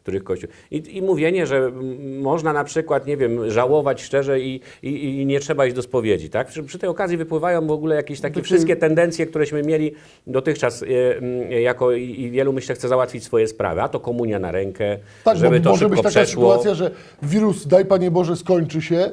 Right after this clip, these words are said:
Speaker 1: A pewne
Speaker 2: a komunia
Speaker 1: rzeczy
Speaker 2: na rękę
Speaker 1: zostaną, no bo
Speaker 2: zostanie.
Speaker 1: przecież są inne
Speaker 2: No
Speaker 1: niebezpieczeństwa,
Speaker 2: właśnie.
Speaker 1: które mogą
Speaker 2: A
Speaker 1: tak
Speaker 2: poza tym
Speaker 1: samo
Speaker 2: może
Speaker 1: być.
Speaker 2: się okazać, o proszę, wirus się skończył, bo była komunia na
Speaker 1: A no
Speaker 2: rękę.
Speaker 1: właśnie,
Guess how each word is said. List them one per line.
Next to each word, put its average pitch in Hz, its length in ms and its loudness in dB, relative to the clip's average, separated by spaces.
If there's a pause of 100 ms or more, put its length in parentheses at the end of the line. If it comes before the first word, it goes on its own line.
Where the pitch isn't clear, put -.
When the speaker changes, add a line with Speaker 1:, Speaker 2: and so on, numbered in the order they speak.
(140)
Speaker 1:
A 233 180 2
pewne 233 280 6
Speaker 2:
a 233 40 8
komunia 233 240 6
Speaker 1:
rzeczy 233 120 6
Speaker 2:
na 214 60 4
rękę 247 200 4
Speaker 1:
zostaną, 127 180 2
no 202 180 6
bo 160 60 6
Speaker 2:
zostanie. 143 260 0
Speaker 1:
przecież 120 160 -2
są 107 160 0
inne 165 160 2
Speaker 2:
No 113 120 2
Speaker 1:
niebezpieczeństwa, 101 460 2
Speaker 2:
właśnie. 98 200 2
Speaker 1:
które 92 180 2
mogą 90 220 -2
Speaker 2:
A - 20 0
Speaker 1:
tak 160 120 6
Speaker 2:
poza 196 140 4
tym - 80 2
Speaker 1:
samo 202 100 0
Speaker 2:
może 190 120 2
Speaker 1:
być. 170 100 -2
Speaker 2:
się 190 60 0
okazać, 180 300 0
o 220 80 2
proszę, 160 340 -2
wirus 175 260 -2
się 208 100 -4
skończył, 170 380 -4
bo 160 160 0
była 185 160 2
komunia 190 340 -4
na 226 80 -2
Speaker 1:
A 240 40 0
no 240 60 2
Speaker 2:
rękę. 269 160 2
Speaker 1:
właśnie, 92 380 0